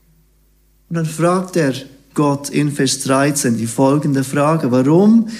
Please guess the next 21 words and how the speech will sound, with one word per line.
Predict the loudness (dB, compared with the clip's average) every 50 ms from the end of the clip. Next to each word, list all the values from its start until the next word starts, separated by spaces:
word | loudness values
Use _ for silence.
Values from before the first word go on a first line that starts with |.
| -16 -20 -14 -8
siehst | -4 -2 0 0 2 0 -2 -4 -8 -4 -2
du | 2 4 4 4 4
den | 4 2 2 2 0
Frevlern | -2 -6 -6 -2 2 4 4 4 4 4 2 2 0 2 2 0 0 -4 -8 -12
schweigend | -12 -10 -6 -4 -2 -2 -2 -2 -2 -2 -2 -2
zu, | -2 -2 -2 0 0 0 -2 -4 -8 -14 -20 -20 -20 -20 _ _
während | -6 -2 0 0 2 2 0 0 -2 0
der | 0 -2 -2
Gottlose | -2 -2 -2 -2 -2 -4 -4 -4 -4 -2 -2 -2 -2 -4 -2
den | -2 -2 -2 -4 -4
verschlingt, | -8 -10 -10 -6 -4 -2 0 0 -2 -2 -4 -8 -10 -14 -18 -18 -20 _ _ _ _ _ _ _ _ _ _ _ _ _ _ _ _ _ _ _ _ _ _ _
der | -4 -2 -2
gerechter | 0 0 0 0 0 0 0 -2 -4 -6 -6 -4 -2
ist | 0 0 0 -2 -2 -6 -8 -8
als | -6 -6 -6 -6 -8 -10
er?“ | -10 -10 -10 -10 -12
Von | -10 -6 -6 -2
was | 0 0 0 0 -2 -6 -8 -12 -18 -20 -20 _
spricht | -10 -10 -10 -6 -4 -2 0 0 0 -2 -4 -8 -14 -16 -18 -20 -20 -20 _ _ _ _ _ _ _ _ -20 -20 -20 _ _ -20 _ _ _ _ _ _ _ _ _ -20 -20 _ -8
Habakuk | -6 -4 -4 -4 -6 -6 -10 -14 -14 -14
hier? | -16 -14 -12 -12 -12 -14